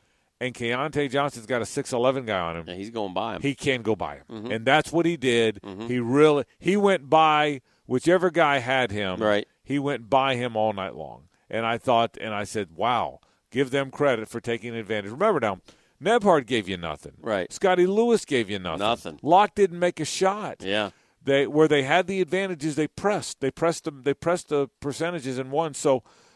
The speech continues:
Speaker 1: uh, at least they won those moments. So I'm okay with that. But you, you said, you're right. First thing you said,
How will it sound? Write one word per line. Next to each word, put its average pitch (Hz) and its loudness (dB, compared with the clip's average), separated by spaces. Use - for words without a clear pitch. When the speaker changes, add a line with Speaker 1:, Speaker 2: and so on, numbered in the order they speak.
Speaker 1:
uh, 104 -4
at 90 -6
least 135 -2
they 139 0
won 135 -2
those 127 0
moments. 127 -2
So 123 2
I'm 180 2
okay 180 2
with 147 -2
that. 139 0
But 151 6
you, 180 -2
you 175 -2
said, 165 0
you're 156 6
right. 127 2
First - -6
thing 151 -8
you 147 -8
said, 110 0